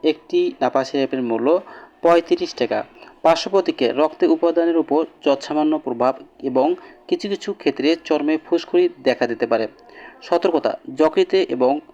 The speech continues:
বৃক্কে তীব্র গোলযোগ, শুকনো স্থানে এবং ত্রিশ ডিগ্রি সেলসিয়াস তাপমাত্রার নিচে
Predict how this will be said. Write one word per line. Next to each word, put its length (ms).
বৃক্কে 380
তীব্র 200
গোলযোগ, 400
শুকনো 400
স্থানে 240
এবং 220
ত্রিশ 220
ডিগ্রি 240
সেলসিয়াস 380
তাপমাত্রার 580
নিচে 200